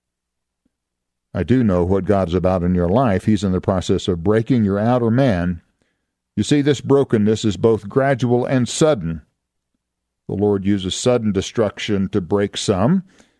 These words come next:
In others, he uses constant daily trials or the gradual process. In still others, he uses both the sudden and the gradual, as in my life. You see, friend,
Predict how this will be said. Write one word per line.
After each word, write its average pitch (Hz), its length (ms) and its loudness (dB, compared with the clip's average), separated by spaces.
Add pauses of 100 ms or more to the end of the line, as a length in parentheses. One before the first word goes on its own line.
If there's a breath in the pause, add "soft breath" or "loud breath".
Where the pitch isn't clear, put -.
(560 soft breath)
In 127 200 -2
others, 170 720 0
he 147 120 0
uses 147 500 0
constant 143 720 -2
daily 135 340 2
trials 123 560 0
or 113 80 0
the 117 80 -4
gradual 135 500 0
process. 87 680 -4 (920)
In 120 120 -6
still 131 360 2
others, 127 360 2
he 113 80 2
uses 120 340 -2
both 151 320 0
the 139 100 0
sudden 135 460 0
and 208 240 2
the 190 60 2
gradual, 92 500 0
as 92 140 -4
in 87 120 -2
my 117 200 0
life. 78 360 -8 (1300)
You - 80 -2
see, 151 220 0
friend, 117 400 0